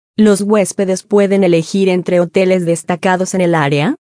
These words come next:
como Meliá Caribe Beach Resort, Meliá Punta Cana Beach Resort y Paradisus Grand Cana. Además de las actividades incluidas en la experiencia,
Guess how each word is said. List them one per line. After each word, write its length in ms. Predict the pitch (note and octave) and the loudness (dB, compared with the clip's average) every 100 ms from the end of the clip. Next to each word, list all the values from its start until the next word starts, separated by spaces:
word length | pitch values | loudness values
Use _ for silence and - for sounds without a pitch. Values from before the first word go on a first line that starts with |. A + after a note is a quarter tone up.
| _ - | _ -2
como 220 | G#3 F#3+ | 2 2
Meliá 360 | F3+ F3+ F#3+ G3 | 2 0 -2 -2
Caribe 480 | G3 G3+ A3+ A3 | -2 0 0 0
Beach 420 | A3 A#3 G#3 G3+ - | 0 0 0 -2 -6
Resort, 680 | G3+ G3 - F3 B3 - - _ - | -2 -2 0 0 0 -4 -20 _ -2
Meliá 420 | G#3 F3+ F3 F3 | 0 2 2 0
Punta 500 | - G3 G3 - E3 | 0 -2 -2 -2 -4
Cana 320 | - F#3 G3 | -2 -2 0
Beach 400 | F#3+ G#3+ A#3 - | 0 0 -2 -4
Resort 560 | G3 G3+ F3 G3+ G3+ F#3 | -6 -4 -2 0 0 -2
y 80 | G#3+ | -6
Paradisus 640 | - G3+ G3+ G3 F#3+ F#3 | -2 -2 0 0 -2 -4
Grand 420 | F#3+ A#3 A#3+ A#3+ | -2 0 0 0
Cana. 400 | A3+ G#3 D3+ C3+ - _ _ _ _ _ | 0 0 0 -4 -8 _ _ _ _ _
Además 500 | - G#3+ G#3 G3+ F#3+ | -4 0 2 2 2
de 80 | G3+ | 0
las 220 | G#3+ G3+ | 0 0
actividades 760 | G3+ - G#3+ F3 E3+ F3 F3 F3 | -4 -2 0 0 -2 0 0 0
incluidas 680 | E3 D#3 F3+ F3 F3 F3 - | -2 0 0 2 2 -2 -4
en 100 | F3 | -2
la 80 | E3+ | -2
experiencia, 880 | - - F#3 F#3 D#3+ D3+ E3+ G#3 | -4 -4 0 0 0 0 0 0